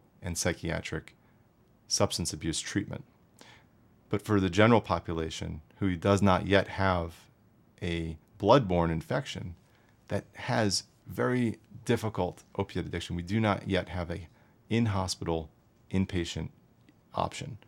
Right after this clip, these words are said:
So in the meantime, um, I will do and encourage all the, uh, healthcare professionals I,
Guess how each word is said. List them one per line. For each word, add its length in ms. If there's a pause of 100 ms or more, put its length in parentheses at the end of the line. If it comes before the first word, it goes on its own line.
(140)
So 140
in 80
the 60
meantime, 580 (840)
um, 280
I 140
will 220
do 460
and 140
encourage 680
all 160
the, 280 (280)
uh, 180
healthcare 300
professionals 480
I, 180